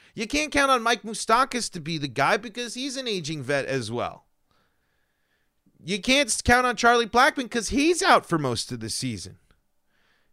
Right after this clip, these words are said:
You have to be able to count on these young guys, and I, and, and, um, and it's encouraging again to see them continue to sit, uh, you know, to go back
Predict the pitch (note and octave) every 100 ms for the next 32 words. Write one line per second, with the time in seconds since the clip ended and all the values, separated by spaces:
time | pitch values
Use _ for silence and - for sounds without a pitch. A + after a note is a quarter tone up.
0 | - G3 E3+ A#3+ C#4+ C4 B3 A#3+ G#3 E3
1 | F#3+ G#3 - E3+ D#3+ C3+ A2+ E3+ C4 E3
2 | A#2+ B2 A2 D#3 D#3+ D#3+ E3 E3 F3 D#3+
3 | D3+ D#3 D3 D#3 C#3 D3+ - A3 C4 B3
4 | A3+ G3 D3 F3+ G3+ F3+ D#3 - F#3 F3
5 | E3 D#3 D3 F#3 G3 G3 C#3 A#2+ - F3+
6 | - C#3 G#2+ C3 C#3+ B2+ A2 A#2+ G2 C#3
7 | C#3 A#2+ D3 D#3+